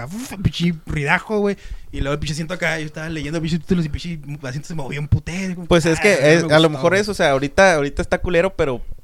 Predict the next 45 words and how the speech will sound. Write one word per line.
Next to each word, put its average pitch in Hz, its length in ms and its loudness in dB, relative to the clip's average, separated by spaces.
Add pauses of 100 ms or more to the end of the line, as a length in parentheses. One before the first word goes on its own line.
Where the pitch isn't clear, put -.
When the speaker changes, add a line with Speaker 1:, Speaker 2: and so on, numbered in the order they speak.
(120)
Speaker 2:
con 131 140 2
el 120 120 0
tiempo 143 320 0
van 143 160 2
a 147 80 0
ir 151 80 -2
perfeccionando 135 640 -2
todo 143 160 -2
eso 185 220 0
y 170 40 0
Speaker 1:
No 147 100 4
Speaker 2:
es - 40 4
lo 175 80 6
que 170 60 2
Speaker 1:
mames, 240 160 0
Speaker 2:
sigue, 262 140 0
Speaker 1:
güey. 180 180 0
Speaker 2:
güey. 175 160 0 (100)
Speaker 1:
Yo 170 160 0
cuando 240 240 2
tenía, 196 400 -4 (540)
es 202 100 -6
más, 214 320 -2
es, 165 140 -10
sí 165 80 -16
es 165 100 -12
cierto, 180 320 -4 (100)
ni 180 140 0
siquiera 196 380 -4
fue 226 80 -8
mi 233 100 -4
exper-, 196 280 -10
mi 165 100 0
primera 160 220 0
experiencia. 180 340 -4
Mi 165 100 -4
primera 175 340 0
experiencia 208 680 -2
fue 170 120 -4
cuando 214 240 0
tenía, 170 540 -2 (400)
¿qué? 135 340 -6
Como 120 560 -10 (720)
diez 127 420 -6
años 233 560 -4